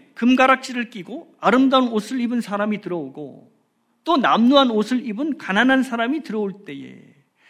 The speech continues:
너희가 아름다운 옷을 입은 자를 눈여겨보고 말하되 '여기 좋은 자리에 앉으소서.' 하고 또 가난한 자에게 말하되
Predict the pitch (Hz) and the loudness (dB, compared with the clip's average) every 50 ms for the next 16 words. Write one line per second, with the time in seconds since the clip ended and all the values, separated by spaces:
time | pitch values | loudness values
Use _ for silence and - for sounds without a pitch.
0 | _ - _ _ _ - 180 185 208 214 240 247 240 277 151 120 147 185 240 269 | _ -20 _ _ _ 0 2 4 6 6 6 6 6 6 6 6 4 4 6 6
1 | 269 269 277 262 254 262 240 247 226 214 226 220 - - 262 233 254 - 202 202 | 4 4 4 4 2 2 0 -2 -4 -4 -4 -4 -2 -4 -4 -4 -2 -2 -4 -2
2 | 190 254 269 254 240 247 240 247 240 208 202 - 202 165 160 185 196 214 226 240 | 0 0 0 0 2 0 -2 -2 -2 -4 -4 -6 -8 -8 -2 2 4 4 6 6
3 | 269 302 320 302 262 240 294 294 285 - 180 180 185 180 202 196 147 135 135 135 | 4 2 2 0 -2 -2 -2 -4 -4 -4 -4 -6 -4 -4 -6 -6 -6 -10 -12 -16
4 | 131 - 170 190 294 320 _ _ _ _ _ _ _ _ _ - 156 156 160 202 | -16 -14 -16 -16 -16 -16 _ _ _ _ _ _ _ _ _ -8 -8 -6 -4 -6
5 | 220 170 - - 143 143 156 170 180 180 165 175 160 160 175 214 - - - 147 | -6 -6 -8 -10 -10 -8 -6 -6 -6 -8 -6 -6 -6 -6 -6 -8 -8 -10 -10 -14
6 | 151 151 165 170 - - 151 - - - 135 143 - - 311 302 - 156 110 - | -14 -14 -16 -18 -18 -18 -18 -18 -18 -20 -20 -20 -20 -20 -20 -16 -16 -16 -16 -18
7 | _ _ _ _ _ _ _ _ _ _ _ _ _ _ _ _ _ _ _ _ | _ _ _ _ _ _ _ _ _ _ _ _ _ _ _ _ _ _ _ _
8 | _ _ 349 349 285 - - 208 240 277 277 285 277 269 247 254 247 233 233 240 | _ _ 2 2 2 2 2 4 6 6 6 6 6 4 4 2 2 0 0 0
9 | 226 240 220 190 147 139 135 123 123 - - 165 220 302 320 | -2 -4 -4 -4 -6 -8 -10 -12 -16 -16 -14 -12 -12 -14 -16